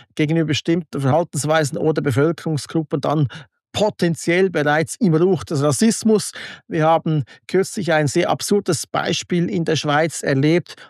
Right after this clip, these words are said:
Da hat ein normaler User, ein Bürger, in den sozialen Medien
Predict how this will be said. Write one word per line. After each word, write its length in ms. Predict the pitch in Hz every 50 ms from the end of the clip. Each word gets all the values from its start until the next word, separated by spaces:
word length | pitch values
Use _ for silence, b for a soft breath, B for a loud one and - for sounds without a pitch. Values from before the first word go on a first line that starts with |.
| B B B _ _ _ -
Da 140 | - -
hat 380 | 123 147 165 - - - - - _ -
ein 220 | 143 143 151 156
normaler 420 | 156 151 147 147 160 208 233 226
User, 480 | 202 170 190 214 240 254 - - 233 233
ein 160 | 190 185 175 151
Bürger, 520 | 160 175 202 233 208 - 208 202 190 139 - B B B B B _ - -
in 100 | 180 165
den 100 | 165 156
sozialen 760 | 143 170 165 170 - - - 165 156 160 175 180 175 165 156
Medien 500 | 156 160 180 202 175 - 185 180 170